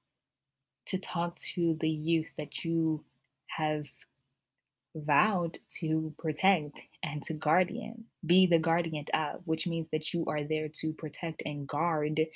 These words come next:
that child. And when I think of guardian, I mean you have the ability to guard their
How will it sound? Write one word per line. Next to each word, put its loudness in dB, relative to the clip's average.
that 6
child. -2
And 2
when 4
I 4
think 2
of 2
guardian, 2
I 2
mean 2
you -4
have -2
the 0
ability -2
to -4
guard -4
their -8